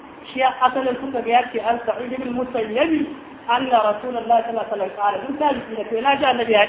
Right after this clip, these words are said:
ce daga kakan ga a surukinsa Abu Huraira, Abu Huraira radiyallahu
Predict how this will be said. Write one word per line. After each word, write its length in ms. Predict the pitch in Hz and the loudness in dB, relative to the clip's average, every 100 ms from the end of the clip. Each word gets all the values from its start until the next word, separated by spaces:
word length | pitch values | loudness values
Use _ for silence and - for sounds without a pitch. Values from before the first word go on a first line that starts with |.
| - | 0
ce 80 | - - - - - - | -14 -14 -18 -20 -20 -8
daga 200 | 196 208 202 196 | -2 -2 -2 -2
kakan 400 | 190 240 262 - - | 0 2 2 0 2
ga 200 | 208 302 208 - - - - - | 6 6 4 -2 -16 -18 -16 0
a 260 | 220 208 196 | 4 6 4
surukinsa 560 | 202 277 269 294 277 254 | 2 0 0 -2 0 2
Abu 220 | 202 202 | 2 0
Huraira, 480 | 196 220 220 214 208 | -2 -4 0 2 2
Abu 160 | 185 208 | -2 0
Huraira 300 | 226 214 208 | 2 2 2
radiyallahu 500 | 233 226 196 185 165 | 0 0 -2 -2 -4